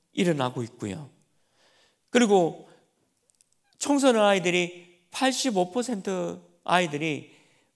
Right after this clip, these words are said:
마약과 밀접되어 있다는 거, 이거는 아주 심각하잖아요. 그런데 교회는 마지막 망대로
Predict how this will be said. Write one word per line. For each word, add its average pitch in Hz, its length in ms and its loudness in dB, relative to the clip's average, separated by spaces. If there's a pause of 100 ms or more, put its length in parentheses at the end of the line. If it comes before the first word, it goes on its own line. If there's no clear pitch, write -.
마약과 202 800 2 (220)
밀접되어 190 640 -4
있다는 117 380 -10
거, 113 180 -20 (640)
이거는 185 480 -2 (240)
아주 226 240 -2
심각하잖아요. - 720 -6 (1300)
그런데 240 720 2 (1500)
교회는 175 720 4 (580)
마지막 180 540 4 (840)
망대로 156 960 0